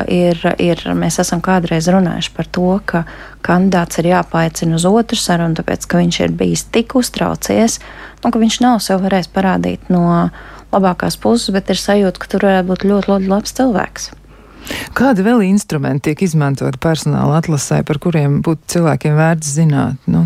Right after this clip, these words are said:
Speaker 2: nu, kaut kas tāds, vēl bez testiem, ko mēs pieminējām, kas tiešām varētu arī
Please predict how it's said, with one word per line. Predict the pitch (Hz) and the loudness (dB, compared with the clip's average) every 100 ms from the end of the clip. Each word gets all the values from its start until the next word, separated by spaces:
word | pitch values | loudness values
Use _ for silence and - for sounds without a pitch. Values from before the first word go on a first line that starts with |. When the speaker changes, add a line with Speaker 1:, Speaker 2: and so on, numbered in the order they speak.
| 170 - - | 0 -8 -4
Speaker 2:
nu, | - 185 170 | 0 2 2
kaut | 185 - | 0 0
kas | 160 - | -4 0
tāds, | 196 151 - | 0 0 0
vēl | 196 220 | 2 2
bez | 165 - | 2 2
testiem, | 180 185 - 156 151 | 2 2 0 0 2
ko | 151 | 2
mēs | 147 143 170 | 2 0 0
pieminējām, | 156 143 143 143 143 | 2 2 2 2 2
kas | 143 - | 0 -2
tiešām | 147 143 135 | -2 0 2
varētu | 147 135 | 2 2
arī | 160 | 0